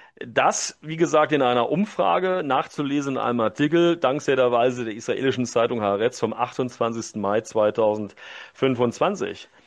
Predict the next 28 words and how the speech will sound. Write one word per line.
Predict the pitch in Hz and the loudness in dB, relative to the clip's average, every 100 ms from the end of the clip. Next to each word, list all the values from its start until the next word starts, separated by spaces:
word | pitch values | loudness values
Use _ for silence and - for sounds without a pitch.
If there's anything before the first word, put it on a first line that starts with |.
| - - | -20 -4
Also | 131 147 156 151 | 0 4 4 4
schauen | 139 135 160 | 2 2 2
Sie, | |
ich | 143 139 | 0 2
halte | 165 170 | 2 2
das | 143 | 0
hier | 143 | -2
nur | 165 | 0
mal | 151 | 0
in | 131 | 0
die | 120 | 0
Ha-, | 131 - | 0 -2
äh, | 131 123 127 120 | -4 -6 -8 -8
in | 123 | 0
der, | 117 117 127 | 2 0 -2
äh, | 120 120 | -6 -4
in | |
die | 127 | -4
Kamera. | 135 190 135 98 139 165 _ _ _ _ - | 0 2 2 4 2 -2 _ _ _ _ 0
Das | 143 226 - - - - | 2 2 -2 -16 -16 -8
ist | 135 - | -8 -4
ein | 110 135 156 - | -2 -2 -4 -8
Kapitel | 151 - 220 131 92 - _ _ _ _ _ _ _ _ _ - | -6 0 2 2 -2 -4 _ _ _ _ _ _ _ _ _ -10
meines | 95 135 - | -6 -6 -8
Buchs | 170 185 | -12 -10
Die | 117 | -8
große | 101 98 - | -8 -10 -14
Täuschung. | - - - | -12 -12 -14